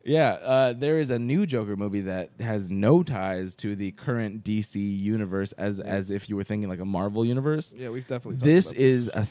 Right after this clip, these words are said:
Speaker 1: standalone film that has Joaquin Phoenix as the Joker, and then Robert De Niro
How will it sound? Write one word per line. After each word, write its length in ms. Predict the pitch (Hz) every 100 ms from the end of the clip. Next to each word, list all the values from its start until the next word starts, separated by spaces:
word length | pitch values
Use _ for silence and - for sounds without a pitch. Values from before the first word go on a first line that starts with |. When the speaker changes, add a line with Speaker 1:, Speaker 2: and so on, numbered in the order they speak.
| -
Speaker 1:
standalone 720 | 117 127 131 135 123 127 131
film 540 | 117 - 104 95 92 92
that 160 | 87
has 260 | 95 95 95
Joaquin 500 | 92 123 - 143 131
Phoenix 400 | 120 104 90 -
as 300 | - 101 101
the 120 | 95 98
Joker, 600 | 90 143 180 85 80 - _ _ _ _ _ _ _
and 240 | - 120 117
then 340 | 113 113 101
Robert 340 | 92 139 175
De 80 | 107
Niro 720 | 101 151 175 110 92 87 92